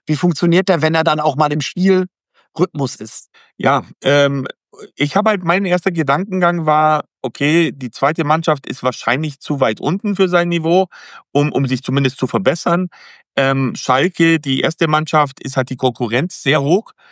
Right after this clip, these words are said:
Speaker 2: äh, mit, mit Becker, mit, äh, Katic, mit, äh, Mercan Ayan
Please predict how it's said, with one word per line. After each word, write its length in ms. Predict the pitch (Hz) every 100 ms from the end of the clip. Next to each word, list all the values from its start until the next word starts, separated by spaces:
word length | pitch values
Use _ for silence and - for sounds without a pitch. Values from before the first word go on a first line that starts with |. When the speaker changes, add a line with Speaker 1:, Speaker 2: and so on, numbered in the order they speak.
| - _ -
Speaker 2:
äh, 220 | 131 131
mit, 420 | 127 131 - -
mit 240 | 135 120
Becker, 380 | 110 131 135 127
mit, 420 | 117 117 - - -
äh, 320 | 123 113 110
Katic, 580 | 107 123 135 139 127 -
mit, 380 | 123 120 - -
äh, 140 | -
Mercan 440 | 113 117 131 123 117
Ayan 500 | 117 123 120 120